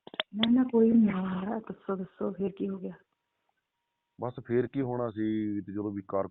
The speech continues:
Speaker 2: ਕੁਰ ਕੇ ਹਟੇ ਨਾ, ਤੇ ਮੇਰੇ ਤਾਂ ਵੀ ਉੱਤੇ ਤਾਂ ਐਂ ਲੱਗ ਗਿਆ ਜਿਵੇਂ ਅੰਦਰ ਬਲੇਡ, ਬਲੇਡਾਂ ਭਰੀ ਬੈਠੀ ਹੁੰਦੀ ਆ ਉਹ ਅੰਦਰ, ਕੱਟ ਲੱਗ ਗਿਆ ਮੇਰੇ ਤਾਂ।
Speaker 1: ਅੱਛਾ, ਉਹ ਨਾ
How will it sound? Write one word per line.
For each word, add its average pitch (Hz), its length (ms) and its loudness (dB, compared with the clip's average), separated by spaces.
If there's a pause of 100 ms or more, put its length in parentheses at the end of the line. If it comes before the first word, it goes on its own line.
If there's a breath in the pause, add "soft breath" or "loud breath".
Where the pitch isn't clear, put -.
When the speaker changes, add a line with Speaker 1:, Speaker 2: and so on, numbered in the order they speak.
Speaker 2:
ਕੁਰ 98 220 -4
ਕੇ 98 120 -4
ਹਟੇ 90 280 -6
ਨਾ, 90 120 -6 (600)
ਤੇ 85 140 -10
ਮੇਰੇ 90 280 -4
ਤਾਂ 92 200 -2
ਵੀ 87 80 -4
ਉੱਤੇ 87 340 -6
ਤਾਂ 85 160 -6
ਐਂ 87 100 -4
ਲੱਗ 87 160 -4
ਗਿਆ 85 160 -6
ਜਿਵੇਂ 85 180 -6
ਅੰਦਰ 78 220 -8
ਬਲੇਡ, 92 360 0
ਬਲੇਡਾਂ 107 420 2
ਭਰੀ 120 200 4
ਬੈਠੀ 92 280 0
ਹੁੰਦੀ 90 240 -4
ਆ 80 80 -4
ਉਹ 78 100 -8
ਅੰਦਰ, 78 260 -16
ਕੱਟ 90 220 -4
ਲੱਗ 92 160 2
ਗਿਆ 87 180 -4
ਮੇਰੇ 82 200 -8
ਤਾਂ। - 140 -20 (1500)
Speaker 1:
ਅੱਛਾ, 185 400 -16
ਉਹ 208 220 -8
ਨਾ 214 160 -8